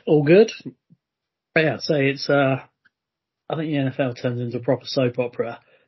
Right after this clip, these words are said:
this time of year, so I think the timing's good. And I think, I know, for me, this seems the, the most chaotic, the most unpredictable, the, all the situations with the Q Bs changing. You, you couldn't,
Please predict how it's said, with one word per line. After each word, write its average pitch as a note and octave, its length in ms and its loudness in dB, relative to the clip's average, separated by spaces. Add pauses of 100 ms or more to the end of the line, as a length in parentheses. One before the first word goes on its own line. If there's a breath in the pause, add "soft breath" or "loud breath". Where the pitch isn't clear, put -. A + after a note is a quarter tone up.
(160)
this C#3 160 -2
time A2 220 -6
of A2 60 -8
year, A2+ 260 -4
so B2+ 180 -6
I A#2+ 40 -12
think C3+ 220 -4
the - 80 -14
timing's A#2 340 -2
good. A#2+ 300 2 (540 loud breath)
And A2+ 160 -2
I G#2+ 100 -4
think, B2 400 -2
I - 80 -2
know, G2 220 -8 (880)
for B2+ 60 0
me, B2 280 4
this A2+ 220 -4
seems A2 460 -6
the, A2+ 400 0 (480 loud breath)
the C3 80 0
most B2 280 2
chaotic, B2 540 -2
the B2+ 80 -4
most A#2 260 -4
unpredictable, A#2+ 880 0
the, A2+ 440 -4 (200)
all E3+ 200 4
the A#2+ 80 2
situations A#2+ 580 -4
with G#2+ 80 -8
the A2 80 -10
Q A#2 240 -2
Bs A#2 280 0 (160)
changing. A#2 760 -2
You, E3 300 0 (240)
you C#3+ 320 0
couldn't, B2 520 -2